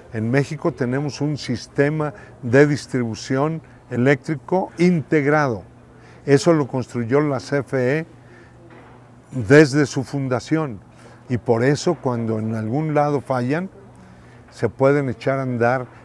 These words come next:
plantas en cualquier otro lado porque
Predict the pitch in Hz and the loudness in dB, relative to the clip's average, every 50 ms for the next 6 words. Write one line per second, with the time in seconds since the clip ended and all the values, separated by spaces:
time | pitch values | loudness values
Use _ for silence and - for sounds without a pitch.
0 | - - - - 131 127 127 120 107 - 131 - - 107 104 98 - 110 104 95 | -20 -10 -6 -4 -2 -2 -2 -2 -2 -2 -4 -4 -4 -8 -10 -6 -6 -6 -6 -6
1 | - - 131 127 131 123 - 131 131 123 123 123 120 123 135 131 - - - - | -4 -4 -4 -4 -4 -4 -6 -4 -4 -2 -2 -2 -2 -4 -6 -8 -10 -16 -20 -20
2 | - - - - - 143 165 175 170 - - - 147 147 147 151 | -20 -20 -4 4 8 8 8 8 6 2 0 2 2 2 2 0